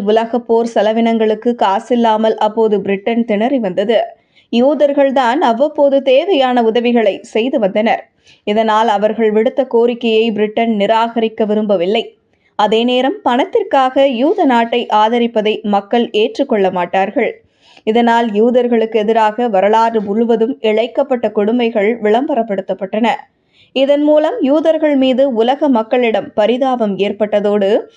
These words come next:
அவர்களின் தனி நாடு கோரிக்கை நியாயமானது என்ற தோற்றம் உருவானது.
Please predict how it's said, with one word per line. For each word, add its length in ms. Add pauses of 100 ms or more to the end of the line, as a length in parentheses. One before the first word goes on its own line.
(300)
அவர்களின் 580
தனி 320
நாடு 320
கோரிக்கை 460 (100)
நியாயமானது 760
என்ற 240
தோற்றம் 440
உருவானது. 560